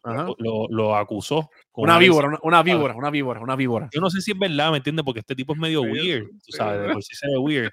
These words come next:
Speaker 1: <laughs>
Speaker 2: Este, eso yo no sé, yo, ¿sabes?
Speaker 1: <laughs>
Speaker 2: Aquí nada más podemos especular, este, que este tipo le daba o no le daba.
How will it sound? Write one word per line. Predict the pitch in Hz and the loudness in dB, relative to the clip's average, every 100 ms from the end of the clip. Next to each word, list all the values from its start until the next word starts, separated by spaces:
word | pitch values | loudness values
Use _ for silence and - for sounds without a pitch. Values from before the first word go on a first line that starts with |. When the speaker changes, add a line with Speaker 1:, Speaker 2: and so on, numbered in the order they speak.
| _ | _
Speaker 1:
<laughs> | - - 117 _ _ | -20 -16 -18 _ _
Speaker 2:
Este, | 131 120 - 123 | -8 -6 -4 -2
eso | 113 120 | -2 -2
yo | 113 | -2
no | 135 | -2
sé, | 127 139 117 113 | -4 -4 -6 -6
yo, | 101 95 | -6 -4
¿sabes? | 104 98 | -4 -4
Speaker 1:
<laughs> | - 104 107 | -6 -10 -8
Speaker 2:
Aquí | 104 123 | -8 -2
nada | 135 | -2
más | 139 | 0
podemos | 135 139 | 0 -2
especular, | 127 - 120 113 113 127 123 123 | -10 -10 -10 -8 -6 -4 -6 -10
este, | 113 - - 101 | -18 -20 -12 -12
que | |
este | 95 113 | -10 -10
tipo | 113 117 | -6 -4
le | 104 | -2
daba | 107 107 | 0 -2
o | |
no | 107 | -4
le | 101 | -6
daba. | 120 139 110 | -2 0 -2